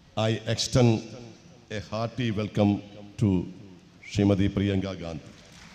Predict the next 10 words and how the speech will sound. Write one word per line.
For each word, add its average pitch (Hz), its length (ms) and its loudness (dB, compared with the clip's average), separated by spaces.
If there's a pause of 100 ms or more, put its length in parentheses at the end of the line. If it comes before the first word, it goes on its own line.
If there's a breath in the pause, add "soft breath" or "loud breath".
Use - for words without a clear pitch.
(2250)
This 127 180 6
is 156 260 8
the 139 140 10
first - 400 4
visit 135 560 2 (1200)
to 123 120 -4
Kerala 131 520 0 (400)
as 120 220 2
part 113 280 2
of 107 220 2